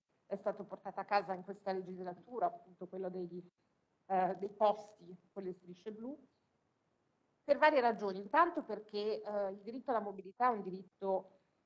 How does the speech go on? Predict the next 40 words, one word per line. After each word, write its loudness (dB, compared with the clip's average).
eh, 0
sancito -2
dalla 4
Convenzione -6
onu, -2
che -4
il -2
nostro -2
Paese 2
ha 6
ratificato 2
e -6
che -8
quindi -10
è 6
un 4
pezzo 0
del -8
nostro -10
ordinamento -10
giuridico -10
e -6
che -10
appunto -12
riconosce -6
tra 4
i 2
diritti -4
fondamentali 2
delle -4
persone -8
con -8
disabilità 0
quello 2
alla 4
mobilità, -4
che -12
è -8
un -8
diritto -8